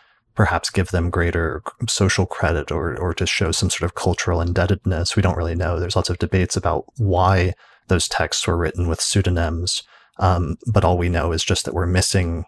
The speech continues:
a bunch of the foundational texts in the same way that with Stoicism, we're missing most of the early foundational texts from Chrysippus or Zeno, but we know that those existed because of the later references and snippets of them in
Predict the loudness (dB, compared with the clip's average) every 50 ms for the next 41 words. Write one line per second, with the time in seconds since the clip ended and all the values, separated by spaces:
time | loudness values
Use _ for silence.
0 | _ _ -2 0 2 2 2 2 0 -2 -2 -2 0 2 4 4 4 4 4 2
1 | 0 0 0 -2 -2 -2 -2 2 6 6 6 6 6 6 6 8 8 6 6 2
2 | 0 -2 -2 -2 -2 -2 -2 -2 2 4 4 4 4 2 2 0 0 0 -2 -2
3 | 0 0 0 0 0 0 0 0 0 0 0 0 0 0 -2 0 0 0 0 0
4 | 0 0 0 0 2 2 2 0 0 -2 -4 -4 -4 -4 -4 -4 -4 -4 -4 -4
5 | -2 0 0 0 0 0 -2 -4 -8 -14 -20 -20 -20 _ _ -6 -2 -2 0 2
6 | 2 2 2 0 0 0 0 -2 0 2 4 6 6 8 6 6 4 2 0 0
7 | 0 2 2 4 6 6 6 4 4 2 0 0 0 -2 0 2 2 2 2 2
8 | 0 -2 -2 -2 -4 -4 -2 0 0 0 0 0 0 0 0 0 0 -2 -2 -2
9 | -2 -2 -2 -2 -4 -4 -2 -2 -2 -2 -2 -2 -4 -4 -4 -2 0 2 2 2
10 | 2 0 -2 0 -2 -2 -2 0 0 0 0 -2 -2 -2 -2 -2 -2 -2 -4